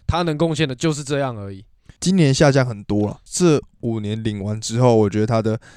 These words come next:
Speaker 2: 薪资大概回到中产吧。
Speaker 1: 差不多。
Speaker 2: 就不会再往上了，就是，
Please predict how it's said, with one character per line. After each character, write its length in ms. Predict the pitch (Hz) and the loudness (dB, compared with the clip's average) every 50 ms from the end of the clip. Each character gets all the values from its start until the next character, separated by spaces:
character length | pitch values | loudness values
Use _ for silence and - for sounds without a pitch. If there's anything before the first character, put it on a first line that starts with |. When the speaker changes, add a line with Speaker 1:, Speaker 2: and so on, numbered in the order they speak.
| - _ _ _ _ | -20 _ _ _ _
Speaker 2:
薪 340 | - - - - 135 135 131 | -14 -10 -4 -2 -2 -2 -2
资 140 | - - 123 | -4 -4 -2
大 140 | 120 127 120 | 0 0 2
概 180 | 123 123 120 | 2 2 2
回 240 | 110 107 117 113 110 | 2 2 0 0 2
到 140 | 117 120 117 | 4 2 2
中 280 | - - - 110 117 117 | 2 2 0 -2 -2 -2
产 180 | - - - - | -8 -10 -12 -14
吧。 260 | 127 135 151 - - _ _ - - - | -16 -18 -18 -20 -20 _ _ -20 -20 -20
Speaker 1:
差 180 | - - 127 113 | -16 -14 -14 -12
不 100 | 107 117 | -12 -12
多。 240 | 101 107 101 101 - _ _ - _ | -12 -12 -14 -16 -16 _ _ -20 _
Speaker 2:
就 100 | - 127 | -8 -8
不 200 | 123 - - 120 | -6 -2 -2 2
会 120 | 127 135 123 | 4 4 6
再 200 | 120 139 127 123 | 6 6 6 6
往 180 | 113 95 104 | 4 2 0
上 300 | - - 127 113 104 98 | -6 -6 -6 -6 -6 -6
了， 80 | 95 101 | -8 -6
就 160 | 107 117 117 | -4 -2 -2
是， 240 | 117 120 120 117 117 | 0 2 2 2 0